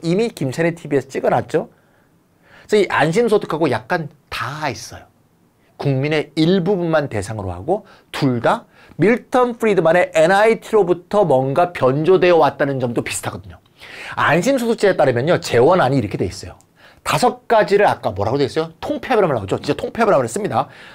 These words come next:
안심소득제는요. 다섯 가지를 통폐합합니다. 뭐였죠? 공부하셨죠? 뭐였죠? 그죠? 여기 나온 생계급여, 주거급여, 자활급여, 그다음에 근로장려금, 자녀장려금. 이 다섯 개를 통폐합하여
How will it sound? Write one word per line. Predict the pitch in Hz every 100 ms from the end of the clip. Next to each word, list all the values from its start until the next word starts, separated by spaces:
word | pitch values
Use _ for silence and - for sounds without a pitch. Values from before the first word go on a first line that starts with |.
| -
안심소득제는요. | - 135 175 208 196 190 175 190 127
다섯 | - 180 208
가지를 | 180 156
통폐합합니다. | 151 143 113 101 113
뭐였죠? | 107 104 101 190 190
공부하셨죠? | - 127 143 196 185 202 -
뭐였죠? | 131 123 160 226 - _ _ _ _ _
그죠? | - 92 - _ _ 101
여기 | 101
나온 | 107 117
생계급여, | - 220 214 175 107 - - _ _ _ _ - _ _ -
주거급여, | - 131 131 113 131 175 - _ _ _ _ _
자활급여, | - - 135 180 160 120 90 82 _ -
그다음에 | 131 151 156
근로장려금, | 127 143 165 185 - - 139 127 117 180 170
자녀장려금. | - 113 127 120 104 92 - - - -
이 | 160
다섯 | - 123 208 175
개를 | - 175 160
통폐합하여 | - 240 226 - - 185 165 - - 190 240